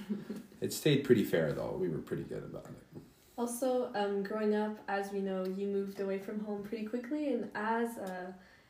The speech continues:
Speaker 3: you know, we are young women and we're still living w-, with our families, and, you know, moving away might be difficult. Do you have any advice for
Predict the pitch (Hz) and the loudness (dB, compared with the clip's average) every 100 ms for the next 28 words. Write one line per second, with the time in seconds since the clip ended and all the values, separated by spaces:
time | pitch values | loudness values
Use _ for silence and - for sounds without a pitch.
0 | _ 226 208 196 196 202 196 196 208 214 | _ 0 2 2 0 0 2 2 2 4
1 | 226 214 214 214 202 190 190 190 - - | 2 2 2 2 2 2 2 0 -4 -14
2 | - - 202 196 190 214 202 202 202 196 | -18 -12 -2 -2 2 0 2 2 0 -2
3 | - 202 202 202 185 214 233 233 226 220 | -6 -4 -2 -2 -4 0 2 4 2 0
4 | 190 180 180 180 - - 202 196 196 202 | -4 -2 -4 -8 -16 -8 -2 2 2 2
5 | 202 196 202 190 - 202 196 202 - - | 2 2 2 0 -2 -4 -2 -2 -4 -2
6 | 233 220 208 202 202 202 190 185 196 233 | -2 0 -2 -2 -2 -2 -2 -2 -2 -2
7 | 233 - - 214 196 180 | -2 -8 -10 -4 -2 0